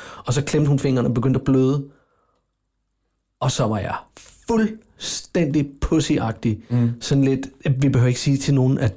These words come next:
Speaker 1: du er kommet til skade, og at du bløder," og, og, alt, og hun var bare bange, og, hvad der var hul i hendes fingre og alt muligt, hvor,
Speaker 2: Ja.
Speaker 1: hvor jeg sådan, og jeg virkelig prøvede at sige, "Så kunne du, så kunne jeg sige, det bare var dig selv, der gjorde det."
Speaker 2: Ja, ja.
Speaker 1: Øh, at du, det, det var der, det var det der, <laughs> og der,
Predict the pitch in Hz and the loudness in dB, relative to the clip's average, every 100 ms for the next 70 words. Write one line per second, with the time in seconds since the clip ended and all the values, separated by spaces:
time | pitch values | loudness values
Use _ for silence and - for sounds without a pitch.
0 | _ _ _ 135 120 117 120 143 156 147 | _ _ _ 0 2 2 0 0 -2 0
1 | 139 170 214 277 - 143 139 135 151 156 | 2 2 0 -2 -2 0 0 0 0 2
2 | 156 165 180 196 - 127 127 - - 90 | 2 2 0 -2 -2 -2 -2 -8 -10 -10
3 | - - 156 143 - 151 - 131 165 160 | -10 -2 0 0 -2 -6 -2 0 2 2
4 | 147 156 139 143 143 139 127 117 101 101 | 0 -2 0 2 2 2 2 -2 -2 -2
5 | 120 123 135 107 104 101 127 104 107 110 | 0 0 0 0 0 -2 -4 -2 -2 0
6 | 107 123 127 117 107 139 139 135 113 123 | 2 4 4 2 0 -2 0 -2 -2 -2
7 | 127 135 135 139 131 120 127 120 - 143 | 0 2 2 0 0 0 2 0 0 -2
8 | - 127 120 147 147 160 147 143 135 123 | 0 0 2 0 0 0 0 2 2 2
9 | 180 147 143 - - - - - - - | 2 0 -2 -10 -14 -12 -10 -10 -8 -6
10 | - - - - - - 104 - - - | -4 -4 -4 -4 -4 -4 -6 -6 -8 -6
11 | - - - - - 90 85 - - - | -6 -4 -6 -8 -4 -4 -4 -8 -8 -2
12 | 113 95 98 95 110 104 135 113 123 104 | 2 2 2 2 0 0 0 0 2 0
13 | 95 123 98 110 107 101 120 - - 113 | 2 0 0 0 0 -2 -4 -2 -2 -2
14 | - 214 - - 147 | 0 -2 0 0 2